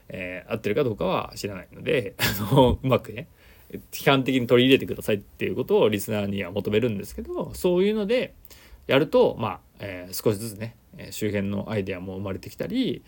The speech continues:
取り組み自体が楽しくなってくるんじゃないのかなっていうことで、えー、今回話してみました。だから、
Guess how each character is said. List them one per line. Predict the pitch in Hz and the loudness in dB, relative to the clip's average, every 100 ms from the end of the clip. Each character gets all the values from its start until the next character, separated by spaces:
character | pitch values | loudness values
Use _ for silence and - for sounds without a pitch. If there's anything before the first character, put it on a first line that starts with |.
| - - - | -20 -20 -6
取 | - 117 | 2 4
り | |
組 | 120 107 | 4 2
み | |
自 | 117 | 2
体 | 160 | 2
が | 107 | 4
楽 | 104 | 0
し | 113 | 0
く | |
な | 117 | -2
っ | 135 | -2
て | 123 | -2
く | 147 | 0
る | |
ん | 160 | 2
じ | 135 | 2
ゃ | |
な | 151 | 2
い | |
の | 151 | 0
か | 143 | 0
な | 151 143 139 | 0 0 0
っ | 139 | -2
て | - 156 | -2 0
い | |
う | 151 | 2
こ | 180 | 2
と | 185 190 | 2 2
で、 | 277 156 | 2 2
え | 104 104 98 95 92 90 87 87 87 87 92 | 2 2 0 -4 -6 -8 -10 -12 -12 -12 -8
ー、 | |
今 | 117 | 0
回 | 110 135 | 4 4
話 | 107 104 | 4 -2
し | - | -4
て | |
み | 107 | -10
ま | 98 | -12
し | |
た。 | - 87 - | -12 -14 -6
だ | 156 | 2
か | |
ら、 | 131 120 | 4 4